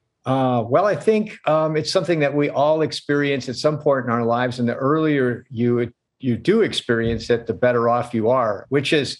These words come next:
you go to a place where you thought you were pretty smart or pretty good at whatever it is,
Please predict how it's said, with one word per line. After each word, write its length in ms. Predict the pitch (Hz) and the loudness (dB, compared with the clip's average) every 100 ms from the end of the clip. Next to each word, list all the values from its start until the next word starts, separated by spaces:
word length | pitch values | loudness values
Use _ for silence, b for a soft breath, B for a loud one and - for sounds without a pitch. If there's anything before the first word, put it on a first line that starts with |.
| _ | _
you 140 | - | -4
go 200 | 123 147 | 0 2
to 120 | 180 160 | 4 2
a 60 | |
place 500 | - 156 143 131 - - | 0 0 0 0 -8 -6
where 500 | 127 139 135 135 123 | -2 2 2 0 -4
you 240 | 135 185 | -2 -2
thought 360 | - 175 180 175 | 0 0 0 0
you 120 | 156 | 0
were 140 | 151 147 | 2 0
pretty 300 | 156 151 147 | -2 -2 -2
smart 500 | - 135 135 175 180 _ _ _ _ _ | -2 0 0 -2 -6 _ _ _ _ _
or 240 | 117 120 120 | 0 0 0
pretty 240 | 151 139 | -2 0
good 500 | 113 123 131 147 127 113 | 2 2 2 -2 -6 -4
at 200 | 110 117 | -4 -2
whatever 440 | 117 120 120 120 | 0 2 2 0
it 60 | 117 | 0
is, 340 | 123 127 - | -2 -2 -8